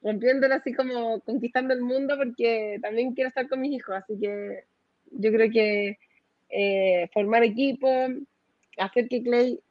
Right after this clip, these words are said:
sea, logre ser el estándar de finanzas digitales y, y, eh, eh, y acompañar a mis hijos y a mi marido.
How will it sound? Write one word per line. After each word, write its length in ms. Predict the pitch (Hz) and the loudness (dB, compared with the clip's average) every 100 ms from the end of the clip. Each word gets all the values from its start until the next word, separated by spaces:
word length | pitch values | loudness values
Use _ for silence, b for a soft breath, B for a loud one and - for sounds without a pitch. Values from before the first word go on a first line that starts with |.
| - | -2
sea, 280 | 233 226 220 | 2 2 2
logre 280 | 226 226 233 | -2 0 -2
ser 260 | - 226 220 | -4 -6 -4
el 120 | 214 | -8
estándar 520 | - 226 220 214 240 _ _ b b b _ _ - | -6 -6 -4 -6 -8 _ _ b b b _ _ -14
de 220 | 196 202 | -8 -6
finanzas 340 | 208 214 214 | -4 -4 -6
digitales 640 | 214 208 214 208 226 254 - | -6 -4 -2 -2 0 -2 -2
y, 380 | 220 226 247 _ _ _ _ 262 | -2 0 -2 _ _ _ _ -12
y, 160 | - _ _ _ _ _ _ - | -12 _ _ _ _ _ _ -6
eh, 540 | 202 202 190 190 190 _ _ - | -2 -2 -2 -6 -16 _ _ -6
eh, 340 | 190 190 190 180 | -2 0 0 0
y 80 | 202 | 0
acompañar 640 | 196 196 185 - 190 196 | 0 -6 -8 -10 -6 -4
a 60 | 196 | -4
mis 160 | 196 | -8
hijos 320 | 180 170 170 185 | -10 -12 -12 -6
y 60 | 185 | -2
a 20 | |
mi 100 | 180 | -2
marido. 300 | 165 - - | -2 -8 -14